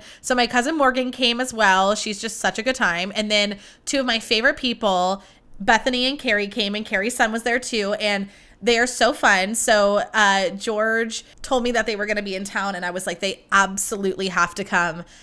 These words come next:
out with us. That's gonna be so fun." They're just, you know, you just meet people and you're like, "These people are just a good time." So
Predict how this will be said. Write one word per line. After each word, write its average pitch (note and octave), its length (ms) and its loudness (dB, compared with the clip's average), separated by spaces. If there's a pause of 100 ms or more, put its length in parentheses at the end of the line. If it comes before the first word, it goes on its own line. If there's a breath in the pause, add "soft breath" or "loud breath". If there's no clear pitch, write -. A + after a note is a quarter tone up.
(220 loud breath)
out G3+ 120 4
with G3 160 0
us. F#3+ 180 0
That's F#3+ 220 -2
gonna G3 160 -4
be F#3+ 140 -6
so G3 280 -2
fun." G3 180 -2
They're G3+ 160 0
just, C#4 240 -8
you D#4 100 0
know, G4 60 0
you A4+ 200 -2
just G4 120 -8
meet E4+ 160 -6
people E4 200 -2
and C4+ 80 -2
you're C4 80 0
like, A#3+ 160 0
"These A#3+ 160 -8
people C#4+ 160 -4
are C#4+ 80 2
just A3+ 300 0
a A3+ 40 -4
good G#3+ 220 0
time." F#3 320 0
So G#3 320 2